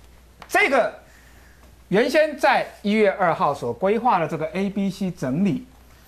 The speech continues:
它所代表的，那也就是一个区间的，还有时间的整理。那么走到这个位置来，我不管你在原地里面顿来顿去，顿来顿去，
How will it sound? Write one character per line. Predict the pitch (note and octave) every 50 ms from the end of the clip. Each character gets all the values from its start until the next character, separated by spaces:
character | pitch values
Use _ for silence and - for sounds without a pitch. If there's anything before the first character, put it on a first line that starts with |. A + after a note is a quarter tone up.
| - - - -
它 | - - B3 C4+ C4+ C#4
所 | C4+ - F#3+ E3 D3+ C#3+ C#3+
代 | C#3+ - C#4 D4 C#4+ B3
表 | F3+ D3+ E3 D3 C#3 C3+
的， | C3 E3 E3 D#3+ - - - -
那 | - F#3 B3+ B3+ - -
也 | D3+ D3+ C3+ B2+
就 | A#3+ A#3 A3+ F#3+
是 | - - G3 E3+
一 | - C#3 D3+
个 | F3+ - F3+ D#3+
区 | E3 - - - D4+ D4+ D4
间 | C#4+ - D4 C#4 C#4 C#4 C#4
的， | B3+ G#3+ - - - - - - - - - - - - - - - - -
还 | - D#3 D#3+
有 | F#3 G3+ E3+ C3 A#2
时 | - - - - C#3+ C#3 C#3+ E3
间 | F3 - G3+ F#3+ F3+ F#3 F#3 E3
的 | E3 C#3+
整 | B2+ - - C3+ B2+ C#3 F#3+ G#3+
理。 | G#3 E3+ A#2 - - - - - - - - - - -
那 | G3 C4 D#4
么 | C#4+ A#3 - - - - _ _
走 | - - C#4 A#3+ A#3+
到 | C4+ E4 F4+ E4+ D#4
这 | B3+ - F#4 E4+
个 | D4 D4
位 | C#4+ E4 F#4 F4 D4+ C4+
置 | G#3 C4 A#3
来， | G3+ G3 G3+ G#3+ B3+ B3+ B3 - - - _ _ - - - -
我 | - F#3 A3
不 | - G4+ G#4+
管 | - - C4+ C4+ C#4+ D4
你 | A3+ F3
在 | D#3+ A3+ A#3
原 | G3+ E3 E3 E3+ G3
地 | G3 C4 G#3+
里 | D3+ C#3+ C3
面 | D3+ F#3+ F3 D3+
顿 | - G3+ F3 D3
来 | C#3 C#3
顿 | C#3 - F3+ E3 C#3+
去， | C#3+ E3 D#3
顿 | C3+ E3+ D#3+ C#3+
来 | C#3 C#3
顿 | D#3+ D#3+ D3 C3+
去， | - E3+ D3 B2